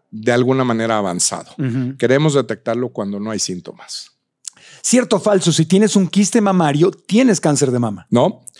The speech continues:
Speaker 1: los quistes son benignos y un quiste jamás, jamás, nunca, cero por ciento se vuelve cáncer. Ahí les va otra cosa. Eh,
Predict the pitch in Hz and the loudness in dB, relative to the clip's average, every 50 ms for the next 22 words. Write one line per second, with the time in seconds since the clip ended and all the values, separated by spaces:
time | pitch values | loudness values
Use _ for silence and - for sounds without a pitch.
0 | - - _ - 117 - - 135 123 - - - - 135 123 117 107 107 113 143 | -20 -12 _ -2 -2 0 2 0 -2 -2 -4 -4 -2 -2 -2 -2 -4 -4 -4 -4
1 | 165 170 180 202 254 247 - - - _ - - _ _ _ 143 143 147 151 147 | -4 -2 -2 -2 -4 -4 -6 -12 -18 _ -20 -20 _ _ _ 0 2 2 2 0
2 | - 135 135 120 - 151 135 - - - 156 - - - - - 135 127 127 131 | -2 -4 -6 -4 -2 -2 -2 -2 -2 -4 -4 -4 -6 -12 -6 -2 -2 0 0 0
3 | 123 117 - - - - 117 113 117 110 98 - 120 123 135 123 107 - 82 - | 0 0 -2 -4 -4 -4 -2 -2 -2 -2 -4 -2 0 2 2 2 2 -2 -4 -4
4 | - - 123 113 107 - - 95 - - 151 151 151 - 139 - 123 107 107 107 | 0 0 2 2 0 0 -2 -4 -2 -2 -2 -2 -2 -4 -8 -6 -6 -4 -4 -4
5 | 101 95 - - 85 82 - - - - - - - - - - - - _ _ | -6 -8 -10 -12 -12 -10 -12 -12 -12 -14 -18 -20 -20 -20 -20 -20 -20 -20 _ _
6 | _ - 95 107 113 123 139 139 143 156 165 170 175 175 175 175 160 180 180 175 | _ -4 -2 0 2 2 2 2 2 2 2 2 2 2 2 2 2 0 0 2
7 | 214 233 214 - 175 117 - - - - - - _ _ _ _ _ _ - 143 | 2 2 2 2 0 -2 -4 -8 -18 -20 -20 -20 _ _ _ _ _ _ 0 4
8 | 139 135 135 135 135 135 135 131 131 131 131 - | 4 6 6 6 4 4 4 2 2 0 -4 -6